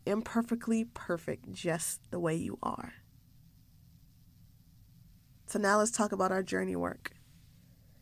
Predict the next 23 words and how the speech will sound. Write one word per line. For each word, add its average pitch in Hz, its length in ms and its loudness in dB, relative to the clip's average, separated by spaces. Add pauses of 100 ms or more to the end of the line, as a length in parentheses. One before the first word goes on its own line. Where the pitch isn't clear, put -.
(320)
I - 40 2
want 202 180 4
you 202 60 6
to 202 60 4
head 214 160 8
over 226 240 10
to 226 140 4
our 190 100 6
free 214 280 2
private 202 500 4
Facebook - 400 0
group, - 380 -4
Journey 180 240 2
Girl 214 200 4
Magic, 185 560 0 (1040)
and 226 140 2
tell 240 160 10
me 214 120 8
one 202 360 4
reason 185 340 2
why 175 160 4
you 175 200 0
matter, 170 480 -4